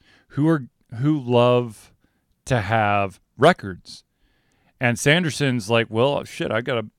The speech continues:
some extra books here, and we could set something up. Let's, let's see if we can't break Kickstarter's all-time record."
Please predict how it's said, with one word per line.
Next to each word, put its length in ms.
some 320
extra 300
books 460
here, 340
and 200
we 80
could 220
set 240
something 400
up. 240
Let's, 260
let's 140
see 160
if 160
we 100
can't 400
break 300
Kickstarter's 580
all-time 400
record." 360